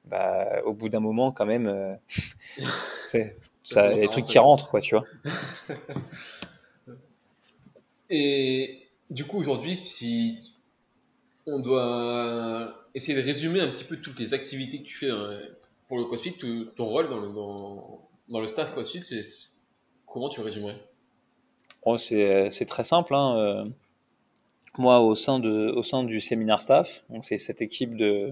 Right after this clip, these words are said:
Speaker 1: cette équipe d'entraîneurs qui, euh, qui sont envoyés par CrossFit pour délivrer des formations. Euh, moi, je suis ce qu'on appelle aujourd'hui un flow master. <laughs> On dirait un, on dirait un titre Jedi à chaque fois, ce mot-là.
Speaker 2: <laughs>
Speaker 1: Mais, euh, ça veut simplement dire, je suis, euh, le directeur de formation ou le maître de cérémonie quand il y a une formation qui se donne.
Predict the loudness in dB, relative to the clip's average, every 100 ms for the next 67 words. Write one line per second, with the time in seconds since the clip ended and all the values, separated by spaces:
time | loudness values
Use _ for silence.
0 | -6 -6 -4 -2 -2 2 0 2 0 2
1 | -2 -6 _ -16 -6 0 0 0 -2 0
2 | 4 4 6 4 2 2 -2 -4 -6 -4
3 | 0 0 2 2 0 2 0 0 -2 -4
4 | -8 _ -20 -20 -20 _ -6 -2 -2 -2
5 | -6 -4 -2 2 2 2 2 0 2 2
6 | 2 0 0 0 2 2 0 -2 _ _
7 | _ _ _ _ -10 -10 -6 0 4 6
8 | 4 2 2 4 4 2 -2 -2 0 4
9 | 6 4 2 -4 -4 -4 0 0 0 -2
10 | -2 -4 -4 -6 0 4 6 4 2 -4
11 | -10 -4 0 2 2 0 0 -2 0 2
12 | 2 2 -4 0 2 2 -2 -6 0 6
13 | 6 6 4 2 2 4 4 0 0 0
14 | 2 2 4 4 4 2 0 2 2 0
15 | -2 -4 -4 -4 -6 -4 -2 -2 -4 -8
16 | -4 2 2